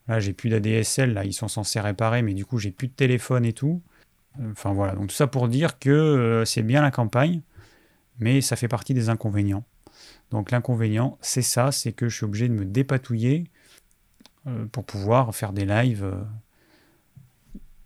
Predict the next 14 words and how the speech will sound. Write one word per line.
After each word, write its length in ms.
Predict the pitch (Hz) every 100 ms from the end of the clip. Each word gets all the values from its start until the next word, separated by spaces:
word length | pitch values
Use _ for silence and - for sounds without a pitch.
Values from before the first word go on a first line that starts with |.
| -
à 260 | 127 127 117 117
peu 100 | -
près 200 | 110 -
correctement. 600 | 107 113 101 - 107 139
Mais 120 | 160 110
vous 80 |
voyez, 220 | 101 110 135
ce 140 | 110
soir, 360 | 95 120 143 131
là, 240 | 139 120
euh, 240 | 95 95 - - - - - - - - - -
c'est 140 | - 127
la 80 | 127
merdouille. 420 | 127 110 117